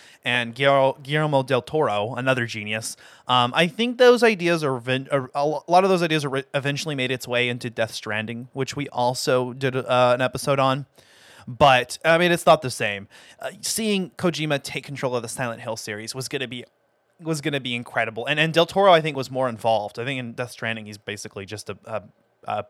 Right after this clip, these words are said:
motion capture performance. But, like, they were writing the story together, and I think, um, I think, uh, even, uh, what's his face was supposed to be involved in it. Uh, the manga dude. I'm, I'm a total weeb, and now I'm, I'm having a blank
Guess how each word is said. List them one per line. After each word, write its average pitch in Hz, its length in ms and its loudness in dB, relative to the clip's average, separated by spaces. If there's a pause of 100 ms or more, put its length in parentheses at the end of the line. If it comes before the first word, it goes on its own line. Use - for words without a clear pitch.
(600)
motion 123 360 -2
capture 107 320 -8
performance. 95 580 -10
But, - 160 -12 (320)
like, 127 140 0
they 147 100 4
were 156 160 4
writing 139 240 4
the 113 80 -10
story 170 360 2
together, 160 540 4 (220)
and 131 140 4
I 139 60 4
think, 165 380 -4
um, 123 580 0 (760)
I 151 60 -12
think, 156 240 -6
uh, 127 600 8
even, 139 420 -4
uh, 117 240 0
what's 131 200 -2
his - 140 -8
face 110 300 -2
was 117 100 -8
supposed - 280 -6
to 123 40 -6
be 110 340 -4 (300)
involved 117 480 2
in 101 80 -6
it. 95 300 -12
Uh, 101 380 -2 (1200)
the 120 80 -4
manga 107 320 -4
dude. 92 340 -12 (760)
I'm, 127 140 -8
I'm 135 120 2
a 147 60 0
total 135 340 2
weeb, 120 240 -2
and 110 80 -2
now 107 180 -2
I'm, 110 140 -2
I'm 107 200 -2
having 113 220 -2
a 104 60 -2
blank 101 480 -10